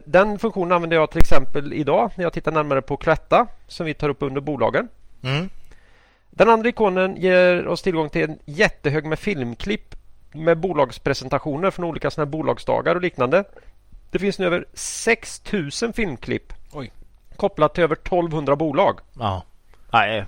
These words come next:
Speaker 2: briljant.
Speaker 1: Missa inte det.
Speaker 2: Nej.
Speaker 1: Tack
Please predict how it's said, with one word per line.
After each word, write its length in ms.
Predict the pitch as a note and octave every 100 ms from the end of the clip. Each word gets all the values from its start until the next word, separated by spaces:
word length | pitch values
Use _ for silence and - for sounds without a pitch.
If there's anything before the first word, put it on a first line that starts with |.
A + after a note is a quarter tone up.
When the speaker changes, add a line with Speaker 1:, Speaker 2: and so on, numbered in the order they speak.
| - - _ _ _ -
Speaker 2:
briljant. 380 | B2 C3 A#2+
Speaker 1:
Missa 260 | - - B3+
inte 200 | B3 D#3+
det. 180 | B2+ F#2+ -
Speaker 2:
Nej. 200 | A#2 E3 - - - _ _ _ _ _ _ _ _ - - _ -
Speaker 1:
Tack 500 | G3 F#3 - -